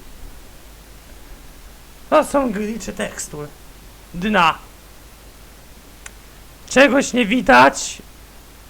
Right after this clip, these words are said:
Albo cze-, albo jakaś nie, nieznana w-, niepypokłość terenu.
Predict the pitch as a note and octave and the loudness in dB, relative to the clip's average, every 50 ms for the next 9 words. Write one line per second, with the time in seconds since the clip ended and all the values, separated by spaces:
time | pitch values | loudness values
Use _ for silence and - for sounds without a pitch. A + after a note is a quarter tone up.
0 | - - - - - - - - - - - - - - - - - - - G3+ | -20 -20 -20 -20 -20 -20 -20 -20 -20 -20 -20 -20 -20 -20 -20 -20 -4 -2 0 4
1 | G#3 C4+ C4 C4 - C4+ C#4 G#3+ F3 F#3+ A3+ G#3 B3 B3+ A#3+ A#3 G#3 C#4 C#4 A3+ | 4 4 2 4 2 2 4 4 4 4 4 4 4 4 4 4 4 2 2 2
2 | C4 B3+ - B3 B3+ C#4 C#4 B3 - G3 A#3+ B3 A3 C#4 B3+ C4+ C4+ A#3+ F3+ D#3+ | -2 -4 -6 -6 -6 -6 -6 -8 -8 -8 -6 -4 -2 0 2 4 4 2 2 -4
3 | - - - - - - - G3 C4 G#3+ D4+ C#4+ - - - - - C4 C#4 - | -10 -20 -20 -20 -14 -6 -2 0 2 4 2 2 4 2 2 2 4 2 2 0
4 | - - - C#4 C#4+ D4 D4 C#4 D4+ D#4 D#4+ D#4 | 0 0 2 4 6 6 4 2 0 -2 -2 -4